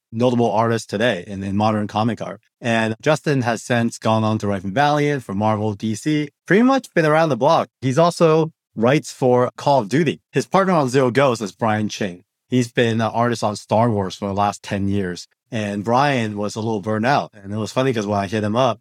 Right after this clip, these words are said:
he was a little hesitant about getting into anything. But once he got to read the scripts for Zero Ghost, he was just so energized, and he's been pumping out some of the best work ever. We also have Kreese. Kreese is actually working on a pretty big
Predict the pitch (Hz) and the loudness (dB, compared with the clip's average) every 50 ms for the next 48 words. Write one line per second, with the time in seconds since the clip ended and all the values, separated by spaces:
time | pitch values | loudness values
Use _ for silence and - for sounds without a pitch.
0 | _ _ - 123 117 113 110 107 113 135 170 165 117 120 147 156 156 120 120 98 | _ _ -4 -2 0 0 0 2 2 2 2 2 2 0 0 0 -2 -4 -4 -8
1 | 85 - 110 101 113 110 107 - 120 110 110 107 98 - 95 98 120 143 135 - | -8 -8 -4 -2 -2 0 0 0 -2 0 0 -2 -4 -4 -4 -2 -2 -2 -2 -2
2 | 107 92 92 95 _ _ _ _ - 117 104 120 151 170 - 185 151 143 131 117 | -4 -6 -6 -12 _ _ _ _ -2 0 2 2 2 2 2 0 2 2 2 0
3 | - 113 101 107 117 117 - - 104 - - - 110 110 117 110 - - - - | 0 -2 -2 0 -2 -2 -2 -4 -8 -8 -6 -6 -4 -4 -4 -4 -8 -12 -8 -4
4 | 110 98 98 98 95 92 95 - - _ _ - - 110 110 117 113 113 101 104 | -2 -2 0 -2 -2 -4 -6 -10 -12 _ _ -16 -10 -4 -2 -2 -2 0 0 0
5 | 107 135 170 185 - - _ _ _ - - 120 - 135 160 185 185 156 131 110 | 2 2 2 0 -2 -8 _ _ _ -20 -12 -2 2 4 4 6 6 6 4 2
6 | 98 - - - 120 107 - - - 120 113 117 120 117 113 131 139 127 135 110 | 0 -2 -6 -6 -6 -6 -4 -2 0 2 2 2 2 0 0 -2 -2 0 2 2
7 | 101 101 101 101 101 - 117 104 98 107 120 127 117 - 139 107 95 - - 123 | 2 2 0 -2 -6 -8 -8 -8 -4 -2 -2 -2 0 0 0 -2 -2 -2 -2 -2
8 | 113 113 113 110 104 101 101 - 110 98 98 92 92 104 101 95 - - 101 98 | 0 0 0 0 -2 -2 -2 -4 -4 -4 -4 -2 -2 -2 -2 -2 -2 -4 -6 -4
9 | 92 - 101 90 95 92 92 - - - 135 147 147 - 151 123 - - - 139 | -4 -4 -6 -4 -4 -6 -6 -6 -2 2 2 2 4 4 2 0 0 -2 0 2
10 | 156 196 226 226 - - _ _ _ - - - 147 156 143 127 131 127 131 127 | 2 2 2 -2 -4 -18 _ _ _ -10 -2 0 2 2 2 2 2 2 2 0
11 | 120 - 139 131 127 123 117 104 113 123 120 - 123 123 117 113 110 107 104 98 | 0 0 0 2 2 2 2 2 0 -2 0 -2 -2 -2 0 -2 -2 -2 -4 -4
12 | - - 208 226 208 143 123 - 147 147 151 147 123 | -2 0 0 0 0 0 0 0 2 2 2 0 -4